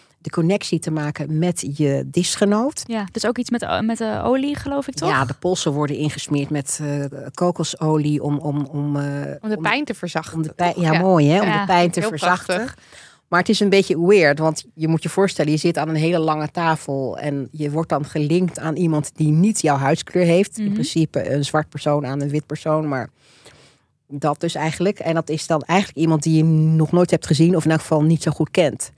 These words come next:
Speaker 1: En dan moet je el-, elkaars polsen gaan insmeren met
Speaker 2: Ja.
Speaker 1: kokosolie.
Speaker 2: Heel intiem moment.
Speaker 3: Ja.
Speaker 1: Het is heel intiem. En ook, eh, ja, het is, het is, <laughs> het is, je wordt er vaak een beetje lacherig van, maar op
Speaker 3: Je
Speaker 1: een
Speaker 3: moet
Speaker 1: gegeven
Speaker 3: wel
Speaker 1: moment
Speaker 3: over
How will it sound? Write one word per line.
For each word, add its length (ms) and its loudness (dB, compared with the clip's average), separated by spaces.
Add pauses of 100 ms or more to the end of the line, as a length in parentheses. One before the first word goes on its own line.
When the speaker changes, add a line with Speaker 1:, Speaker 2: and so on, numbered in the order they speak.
(380)
Speaker 1:
En 200 6
dan 160 6
moet 140 4
je 80 0
el-, 120 2 (400)
elkaars 420 2
polsen 380 2
gaan 200 0
insmeren 640 2
met 100 2
Speaker 2:
Ja. 60 0
Speaker 1:
kokosolie. 600 2
Speaker 2:
Heel 180 2
intiem 340 0
moment. 300 0
Speaker 3:
Ja. 60 2
Speaker 1:
Het 120 2
is 80 6
heel 180 8
intiem. 440 6
En 180 2
ook, 260 4
eh, 220 8
ja, 180 4
het 140 -2
is, 100 0
het 100 -12
is, 120 4 (400)
<laughs> 300 -18
het 100 -4
is, 100 4
je 200 2
wordt 160 4
er 60 -4
vaak 180 2
een 60 4
beetje 160 4
lacherig 440 2
van, 300 4
maar 200 6
op 40 -2
Speaker 3:
Je 240 -16
Speaker 1:
een 60 -8
Speaker 3:
moet 100 0
Speaker 1:
gegeven 0 -
Speaker 3:
wel 100 6
Speaker 1:
moment 180 6
Speaker 3:
over 160 0